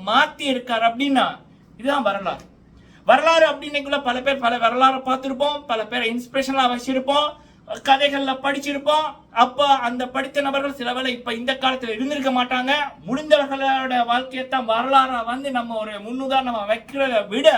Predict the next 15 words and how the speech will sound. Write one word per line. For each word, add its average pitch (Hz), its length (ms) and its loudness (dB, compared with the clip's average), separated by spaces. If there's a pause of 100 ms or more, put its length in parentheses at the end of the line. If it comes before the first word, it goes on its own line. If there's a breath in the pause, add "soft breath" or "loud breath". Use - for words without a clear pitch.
(580 soft breath)
நம்ம 269 380 -4
கண்ணுக்கு 320 500 -4
முன்னுக்கே 302 500 0
ஒரு 269 120 -2
இளைஞர் 285 380 -2
வந்து, 269 400 0 (140)
இல்ல 262 460 -2
ஒரு 254 380 2
இளைஞி 277 360 -2
வந்து, 262 420 2 (140)
இல்ல 254 180 -4
ஒரு 233 180 -2
நபர் 247 340 -2
வந்து 262 260 -4
பண்ணைக்குள்ள 240 760 -2